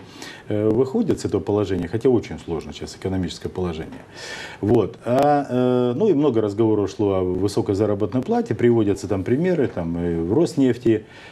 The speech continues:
один миллион рублей в день зарплата руководителя компании нефтяной. Ну, в сравнении вот, э, даже з-,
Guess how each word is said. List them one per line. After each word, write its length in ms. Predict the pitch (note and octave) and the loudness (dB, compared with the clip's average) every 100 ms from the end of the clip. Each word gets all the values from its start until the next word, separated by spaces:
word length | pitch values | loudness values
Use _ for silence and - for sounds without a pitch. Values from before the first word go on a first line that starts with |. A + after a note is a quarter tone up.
| - - | -20 -2
один 480 | B2 B2 D3 G3+ - | 0 2 2 0 2
миллион 640 | C3 C3+ C3+ C#3+ E3+ D3+ - - - - | 4 4 4 4 2 -2 -8 -20 -20 -8
рублей 460 | A2 B2 A#2 C3+ D#3 | 2 2 4 4 4
в 160 | - A2 | 2 -2
день 360 | A#2 A#2+ D2+ - - - - - - | 2 0 0 -12 -20 -20 -20 -20 -12
зарплата 720 | F2 A2+ G#2 B2 E3 F3 D3+ C#3+ | 0 0 2 4 4 2 -4 -4
руководителя 960 | G2 G#2 - G2 G2+ A#2 B2+ A2+ A2 G2+ - - | -2 -2 0 0 0 -2 0 0 0 -2 -10 -10
компании 520 | - G#2 F#2 G#2 F2 D#2+ | -2 -2 2 0 0 -2
нефтяной. 560 | E2+ - G#2+ D#2+ C#2 - - - - - - - | -6 -4 -4 -4 -6 -12 -20 -20 -18 -18 -8 -2
Ну, 160 | D#3 | -2
в 180 | - - | -4 -2
сравнении 480 | A2+ A2+ G2 E2+ E2+ | 2 2 2 0 0
вот, 200 | E2 D#2+ - | -2 -4 -4
э, 340 | F#2 F2+ F2 | 0 0 0
даже 340 | E2+ G2 F#2+ E2+ | 0 -2 0 -2
з-, 500 | E2 F2+ F2 F2 | -2 -2 0 -2